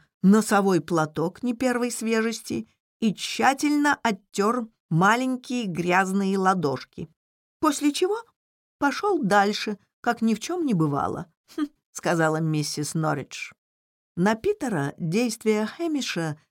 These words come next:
произвели поразительное впечатление. Он долго сидел, будто не в силах поверить, что его и пальцем не тронули, а затем поднялся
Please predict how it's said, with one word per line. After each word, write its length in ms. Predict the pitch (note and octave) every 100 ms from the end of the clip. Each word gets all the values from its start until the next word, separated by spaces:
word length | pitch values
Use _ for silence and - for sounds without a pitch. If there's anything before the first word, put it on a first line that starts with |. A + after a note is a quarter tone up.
| _
произвели 640 | G#3 B3 G#3 G#3 B3+ C#4+
поразительное 880 | C#4 C4 C4 C4 C4+ C#4+ D4+ D4 D4
впечатление. 960 | C#4+ - C#4+ - C#4 B3+ G3 - - D#3 - _ _ _ _ -
Он 180 | A#3 A#3
долго 280 | B3+ A#3+ B3
сидел, 440 | - A#3 C#4+ C#4+
будто 420 | G#3 C4 C4 -
не 160 | B3 A#3+
в 60 |
силах 460 | A3+ C#4 B3+ A#3+ -
поверить, 760 | C#4+ D4 C#4+ G#3 B2+ G2 - _ _ _ _
что 300 | - - A3
его 560 | A3+ A3 G#3+ B3+ A3+ F#3+ _ _ _ -
и 80 | G#3+
пальцем 760 | _ C4+ D#4+ F#4+ - G#3 F3
не 120 | E3
тронули, 720 | E3 E3+ E3 B2+ C3 E3 E3+ _ _ _ _ -
а 100 | G#3
затем 460 | B3+ B3+ E4+ D#4
поднялся 760 | - G#3 E3 A#3 C#4+ - C#4